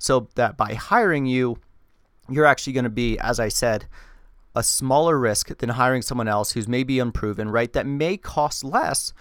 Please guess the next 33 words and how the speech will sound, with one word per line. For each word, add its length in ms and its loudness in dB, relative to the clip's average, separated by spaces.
but 520 4
at 160 -4
the 80 -2
end 100 0
of 80 -6
the 80 -2
day, 300 0
they're 120 -2
gonna 200 0
end 200 -4
up 140 0
paying 320 -4
more. 380 -2
And 80 -8
of 80 -6
course, 280 2
you 60 -10
can 120 0
tell 220 0
clients 380 -6
that, 200 -2
right? 240 0
If 80 -4
they 140 -2
start 260 -2
getting 240 -4
into 380 -4
price 200 0
negotiations 840 -2
and 100 -4
all 160 0
of 60 -4
that, 320 2